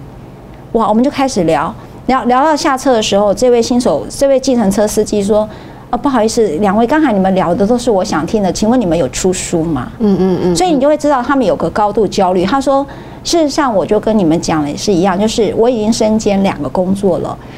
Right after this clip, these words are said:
Speaker 1: 然后我的老婆还是抱怨我钱给的不够多，然后我也很想要尽力帮，呃，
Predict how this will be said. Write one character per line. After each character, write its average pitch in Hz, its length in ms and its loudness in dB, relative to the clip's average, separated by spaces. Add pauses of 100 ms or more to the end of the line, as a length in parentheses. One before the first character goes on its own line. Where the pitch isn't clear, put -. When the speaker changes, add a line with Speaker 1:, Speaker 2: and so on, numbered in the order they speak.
(120)
Speaker 1:
然 214 100 0
后 254 160 0
我 180 160 2
的 180 100 0
老 151 160 0
婆 165 200 -4
还 180 320 -2
是 - 140 -2
抱 254 280 0
怨 233 240 2
我 143 220 -4 (360)
钱 180 260 0
给 156 160 -2
的 156 40 -4
不 - 120 -4
够 175 340 -2
多， 175 280 0 (440)
然 208 120 0
后 262 260 2
我 220 120 2
也 240 240 0
很 185 220 0
想 165 180 -2
要 185 80 0
尽 226 180 0
力 226 160 2
帮， 208 380 -4 (380)
呃， 165 260 0